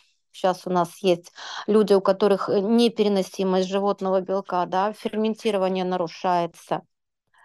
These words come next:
А, но, опять же, это особенность организма, которая уже приобретённа, опять же, передаётся на, по наследству. Если кто-то в поколении перестаёт кушать мясо, это всё через поколение.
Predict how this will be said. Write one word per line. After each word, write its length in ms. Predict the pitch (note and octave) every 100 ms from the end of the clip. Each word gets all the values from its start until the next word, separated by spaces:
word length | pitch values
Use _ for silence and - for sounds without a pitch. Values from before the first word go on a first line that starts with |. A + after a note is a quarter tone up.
| _
А, 340 | - F#3+ F3 F3
но, 140 | G3+ A3+
опять 260 | A3 G3+
же, 100 | G3+
это 200 | F#3+ F#3
особенность 600 | F#3+ G#3+ G3 F#3 F3 -
организма, 540 | F#3 F#3+ G3+ A#3+ A3+ F3+
которая 320 | F3 F3+ F3+
уже 180 | F3+ F3
приобретённа, 920 | - F3 F#3+ G3 - A3 G#3+ F3+ E3
опять 220 | D#3+ E3+
же, 60 | F3+
передаётся 560 | - E3 F3 F#3 F#3 F3+
на, 120 | E3+
по 180 | - F3+
наследству. 560 | F3+ - B3 - -
Если 360 | F#3+ G3 F#3 G3
кто-то 320 | - G3 F#3
в 80 | F3+
поколении 720 | - F3+ F#3+ G3 G3 F3+ E3 - _ - - - _
перестаёт 600 | - G3+ - G3+ G#3 F#3+
кушать 380 | - F#3+ - -
мясо, 400 | G3+ A#3+ D4 G3
это 320 | - F#3+ E3
всё 260 | E3 - A3+
через 280 | - F3+ -
поколение. 840 | - - F3 G3 B3 D4 G#3 D#3+